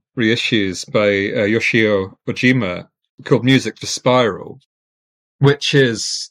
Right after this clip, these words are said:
a soundtrack to be played in a Fumi-, Fumihiko Maki building of the early eighties. And Maki was one of that sort of generation of Japanese architects who did very kind of utopian, dramatic, kind of megastructural things, most of which didn't get built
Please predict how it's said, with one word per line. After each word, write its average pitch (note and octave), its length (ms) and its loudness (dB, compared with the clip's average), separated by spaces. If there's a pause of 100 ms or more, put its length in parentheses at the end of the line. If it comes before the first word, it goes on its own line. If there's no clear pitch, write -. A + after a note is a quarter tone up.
a B2+ 60 0
soundtrack D3 1080 -2 (760)
to - 100 -8
be C#3 120 4
played C3+ 420 4
in A#2 120 0
a A2 100 -2
Fumi-, A#2 460 -4
Fumihiko B2 560 -2
Maki A2 680 -4 (880)
building G2 600 -2 (140)
of A#2 140 -8
the G#2 120 0
early G2+ 180 0
eighties. G#2 280 -4
And A2 100 -4
Maki C3 380 0
was G2+ 360 -8 (320)
one B2 160 2
of A2+ 100 0
that B2 140 -2
sort A#2 120 -8
of G#2 80 -10
generation A2 500 -2
of G2+ 80 -10
Japanese G#2 420 -6
architects - 800 -8
who C#3 120 0
did B2 200 2
very C3 240 4
kind B2+ 160 0
of G#2 60 -4
utopian, A2 640 0
dramatic, G2+ 480 -8
kind G2+ 200 -8
of G2+ 100 -2
megastructural - 580 -6
things, F2 400 -6
most G#2+ 220 -4
of - 60 -18
which - 120 -8
didn't F2+ 220 -8
get - 200 -10
built F#2+ 300 -4